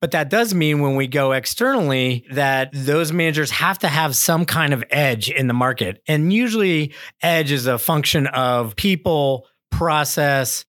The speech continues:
data, infrastructure, and things like that. So technology is absolutely essential, especially as, with how efficient and how active the market's become over the last, even the last decade. And so most of our managers that we look to allocate to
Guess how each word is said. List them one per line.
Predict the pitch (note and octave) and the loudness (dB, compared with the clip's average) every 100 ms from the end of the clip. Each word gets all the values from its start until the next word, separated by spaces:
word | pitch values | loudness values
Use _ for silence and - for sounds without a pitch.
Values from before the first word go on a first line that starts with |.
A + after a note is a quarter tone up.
| - | -6
data, | D3+ D#3 D3+ C#3+ C3+ B2+ A2+ _ - | -2 0 2 2 0 -2 -6 _ -4
infrastructure, | F3+ - F3 - - D3+ C3+ - C3+ B2 | -2 0 0 -2 0 0 0 0 2 2
and | A#2+ A2+ | 0 0
things | C3+ A#2+ | 0 0
like | B2 A2+ | 0 0
that. | C3+ A#2 - | 0 0 -2
So | D#3+ | -4
technology | B2+ E3 D#3+ E3+ D3 C3+ | -2 -2 0 0 0 0
is | C3 A#2+ - D3 | 0 -2 -2 0
absolutely | D3 D3+ - B2+ C3+ C3 B2+ | 0 0 -2 0 -2 0 0
essential, | A2+ C3 B2 B2+ | 2 0 0 0
especially | A#2+ - F#3 - C#3 | 0 0 0 0 0
as, | B2+ A#2+ | 0 0
with | B2+ B2+ | -2 -2
how | C#3 C#3 C3+ | 0 0 0
efficient | A#2+ C#3 B2+ C3 B2 - | 0 -2 0 0 -2 -2
and | A#2+ | -4
how | - C3+ B2+ B2 A#2 - | -2 0 2 0 -4 -2
active | C#3 C#3+ - A#2+ A#2 | -2 -2 -2 -2 0
the | |
market's | A#2+ B2 A#2 A2 - | 2 0 0 -2 0
become | C3 - B2+ A#2+ | -2 0 0 2
over | A#2 | 0
the | A2+ | 0
last, | A2+ A#2 A2+ - | 0 0 -2 -2
even | C#3 C3 A#2 | 0 2 0
the | |
last | A2+ A2+ G#2 | 0 0 0
decade. | A#2+ C3 A#2+ G#2+ G2+ G2 - - - - | -2 0 0 0 -2 -6 -14 -12 -8 -2
And | C#3+ B2 | 0 0
so | D#3+ C#3+ | 2 2
most | C3+ C#3 D3 G3 - | 0 0 0 0 -2
of | F#3+ | -2
our | D#3+ D3+ | 0 0
managers | D3 C#3 C#3+ C#3 B2+ B2+ A#2+ A2 | 0 0 2 0 0 0 0 -2
that | C3+ B2+ | 0 -2
we | B2 C#3+ | 0 0
look | C#3 C#3 C#3+ | 2 0 0
to | B2+ | 0
allocate | B2 C3+ B2+ D#3 C3+ | 0 0 0 -2 0
to | F#3 E3 | 0 0